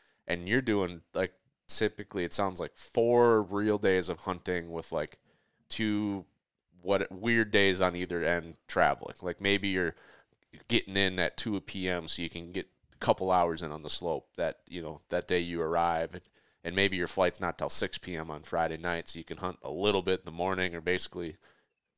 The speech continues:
at that point, you're probably more so scouting for if you ever come back to this unit on your way out with the truck, like, taking a couple new roads on the way back. But yeah, so it's like four days. You gotta, <laughs> you gotta make 'em count.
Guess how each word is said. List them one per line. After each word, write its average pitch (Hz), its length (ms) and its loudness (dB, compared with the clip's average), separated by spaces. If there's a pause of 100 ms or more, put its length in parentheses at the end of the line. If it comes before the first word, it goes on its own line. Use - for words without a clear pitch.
(140)
at - 180 -2
that 104 220 8
point, 90 220 -2
you're 82 100 -6
probably 85 260 2
more 82 180 -6
so 82 160 -6
scouting 87 520 0
for 85 180 -6
if 76 140 -10
you 87 80 -2
ever 85 140 -4
come 73 200 -14
back 85 300 2
to 80 80 -8
this 73 400 -4 (440)
unit 76 340 -8 (520)
on 80 120 -4
your 78 140 -8
way 80 240 2
out 78 260 4
with 85 140 -14
the - 60 -16
truck, 80 420 -2
like, 73 160 -8
taking 80 240 -8
a 76 40 -14
couple 87 280 -8
new 82 160 -8
roads 78 340 -2
on 73 100 -8
the 71 60 -8
way 73 160 -8
back. 85 400 0
But - 160 -12 (460)
yeah, 71 220 -2
so 85 140 -4
it's - 180 0
like 95 180 2
four 107 280 2
days. 98 380 2
You 85 80 -14
gotta, 87 320 0 (280)
<laughs> - 260 -16
you 123 160 -4
gotta 117 240 6
make 101 220 -2
'em 80 80 -12
count. 95 300 -8